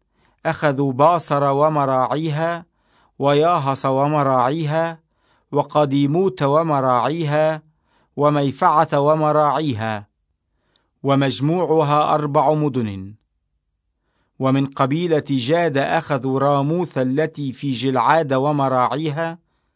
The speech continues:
وهي مدينة لجوء يهرب إليها المتهم بالقتل، ومحنايم ومراعيها،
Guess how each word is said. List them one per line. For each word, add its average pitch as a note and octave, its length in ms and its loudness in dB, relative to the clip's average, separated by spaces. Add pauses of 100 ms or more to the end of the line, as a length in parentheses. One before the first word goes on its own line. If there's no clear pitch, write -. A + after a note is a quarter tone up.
(520)
وهي C3+ 320 0
مدينة C#3+ 500 -2
لجوء C#3+ 500 -4
يهرب D3+ 600 0
إليها D3 500 -2
المتهم D3+ 720 -2
بالقتل، E3+ 600 -4 (960)
ومحنايم D3+ 840 0
ومراعيها، C#3+ 1080 0